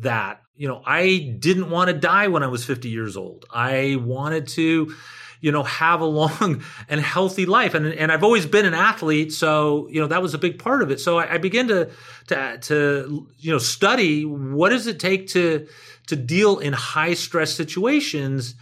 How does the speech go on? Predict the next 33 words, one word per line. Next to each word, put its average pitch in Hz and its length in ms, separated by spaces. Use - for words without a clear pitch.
And, 151 360
you 165 120
know, 156 160
what 143 280
are 254 80
the 196 100
key 202 300
performance 190 720
factors 127 720
that 135 220
you 143 100
need? 202 520
Sleep, - 580
exercise, 120 1160
the 143 80
willingness 247 500
to 147 80
say 135 300
no, 117 460
you 147 160
know, 139 80
to 127 140
not 190 420
take 269 240
on 220 160
everybody's, 120 840
you 131 100
know, 120 60
task. 123 280
I 240 60
can't 240 280
help 220 260
everybody. 135 480